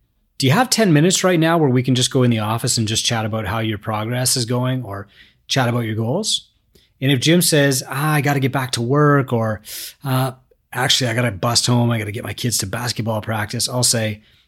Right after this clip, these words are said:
"That's cool. When's the next time you're in?" Okay, can you spare ten minutes before or after? What's better for you? And then I'll block that out of my schedule. So that's the easiest thing, is to grab somebody in person. The,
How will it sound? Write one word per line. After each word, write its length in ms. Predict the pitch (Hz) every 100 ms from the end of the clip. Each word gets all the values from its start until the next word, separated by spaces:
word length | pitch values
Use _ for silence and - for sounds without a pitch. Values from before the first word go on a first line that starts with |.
| -
"That's 160 | 147
cool. 240 | - 139 120
When's 180 | 170 202
the 60 |
next 220 | 233 208
time 160 | 214 202
you're 120 | 180
in?" 220 | 202 101 - _ - -
Okay, 300 | 135 139 107
can 180 | - 135
you 100 | 127
spare 300 | - 147 139
ten 240 | - 143
minutes 220 | 139 131
before 420 | - - 139 135
or 40 | 127
after? 280 | 123 123 110
What's 200 | 104 -
better 280 | 117 113
for 140 | 104 107
you? 340 | 101 104 113 _ _ _ _ -
And 80 | 123
then 80 |
I'll 80 | 113
block 340 | 104 120 113 -
that 140 | 107
out 140 | 110
of 60 | 104
my 120 | 101
schedule. 600 | 101 - 101 101 101 - _ _ _ _
So 120 | -
that's 220 | 127 185 -
the 100 | 147
easiest 360 | 139 131 113
thing, 220 | 120 113
is 100 | 107 -
to 80 |
grab 320 | 104 117 117 120
somebody 420 | 127 110 110 107
in 100 | 98
person. 540 | - 104 101 104 117 _ _ _ _ _ _ _ _
The, 300 | 190 139 147